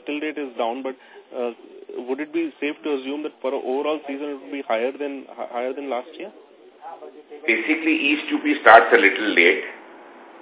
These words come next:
Speaker 2: And this year there was rain, so it started late. Our crushing won't be lower than last year, it'll be higher than last year. And if you account for our B heavy diversion and the loss there, our recovery will be definitely much higher than last year.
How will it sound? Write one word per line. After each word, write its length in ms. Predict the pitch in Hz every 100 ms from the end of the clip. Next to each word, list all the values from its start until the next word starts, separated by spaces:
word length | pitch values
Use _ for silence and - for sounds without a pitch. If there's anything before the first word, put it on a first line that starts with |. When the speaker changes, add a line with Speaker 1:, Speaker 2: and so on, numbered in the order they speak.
| - 85
Speaker 2:
And 320 | 90 90 90
this 100 | 101
year 120 | 113 107
there 80 | 104
was 160 | 101
rain, 240 | 92 95 95
so 100 | 101
it 80 | 92
started 320 | 90 87 92
late. 160 | 101 -
Our 240 | 113 139
crushing 320 | - 147 185 170
won't 220 | 170 175
be 100 | 175
lower 240 | 151 151
than 160 | 147 139
last 240 | 147 -
year, 100 | 180
it'll 80 | -
be 60 | -
higher 240 | 131 147
than 140 | 143
last 260 | 113 90 -
year. 160 | - - - - - - - -
And 160 | 113 139
if 160 | 139
you 100 | 165
account 500 | 135 - 143 175 -
for 180 | 143 156
our 260 | 147 143 -
B 140 | 131
heavy 260 | 139 135 147
diversion 600 | 123 110 110 - 120 - - - - - - - -
and 200 | 117 120
the 60 |
loss 320 | 117 - - - - - - - 107
there, 340 | 110 107 -
our 140 | 127
recovery 520 | 127 127 127 127 160 156
will 200 | 139 127
be 320 | 160 160 - - -
definitely 640 | 110 120 143 147 160 156 -
much 180 | 127
higher 220 | 117 117 120
than 160 | 139
last 320 | 123 - -
year. 120 | -